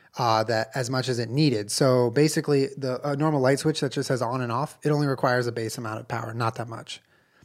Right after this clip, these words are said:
Um, but if you have a Wi-Fi signal in the switch,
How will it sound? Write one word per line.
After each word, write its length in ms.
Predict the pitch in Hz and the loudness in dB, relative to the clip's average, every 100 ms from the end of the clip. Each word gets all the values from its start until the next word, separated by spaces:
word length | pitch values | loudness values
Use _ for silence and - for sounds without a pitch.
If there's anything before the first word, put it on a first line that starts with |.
| _ 135 | _ -4
Um, 420 | 117 110 107 110 _ _ - | -2 -2 -8 -14 _ _ -6
but 480 | 156 180 120 - - | 4 6 6 0 -6
if 140 | - 143 | -4 0
you 80 | 131 | 0
have 80 | |
a 80 | 131 | 0
Wi-Fi 360 | 131 185 185 127 | 2 4 4 2
signal 300 | 143 127 120 | 0 -4 -6
in 100 | 120 | -8
the 60 | 113 | -8
switch, 440 | - 117 113 - | -4 -4 -6 -14